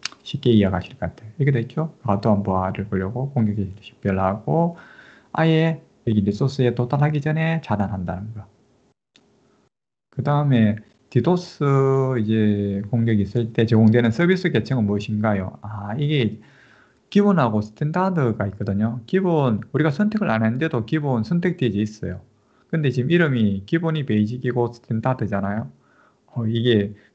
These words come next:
베이직하고 스탠다드 이렇게 외우면 쉬운데 기본, 스탠다드 이러면 둘 다 기본인 것처럼 이렇게 느껴지잖아요.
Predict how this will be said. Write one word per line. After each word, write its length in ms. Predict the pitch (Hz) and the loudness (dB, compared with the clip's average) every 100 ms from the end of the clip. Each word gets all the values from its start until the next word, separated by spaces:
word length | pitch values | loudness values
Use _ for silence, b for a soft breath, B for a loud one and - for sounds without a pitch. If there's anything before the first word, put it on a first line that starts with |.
| _ | _
베이직하고 640 | 110 107 113 165 165 135 | 2 2 4 0 0 -2
스탠다드 520 | - - 123 131 120 | -4 -4 0 0 0
이렇게 260 | 143 170 147 | -2 -2 -4
외우면 280 | 135 120 104 | -4 -2 -4
쉬운데 540 | 131 127 110 101 104 - | -4 -6 -4 -4 -6 -2
기본, 520 | 180 170 160 156 156 | 0 2 0 -2 -6
스탠다드 500 | - 131 110 110 120 | -6 -2 0 0 -2
이러면 280 | 123 127 110 | -2 -4 -4
둘 160 | 160 | -6
다 160 | 170 165 | -4 -6
기본인 440 | 147 180 151 131 110 | -2 -2 0 -2 -2
것처럼 580 | 104 117 104 98 98 B B B _ | -2 -2 -4 -2 -4 B B B _
이렇게 240 | 127 123 | -2 0
느껴지잖아요. 840 | 110 107 110 95 104 98 95 113 | 0 0 -2 -2 -2 -2 -4 -6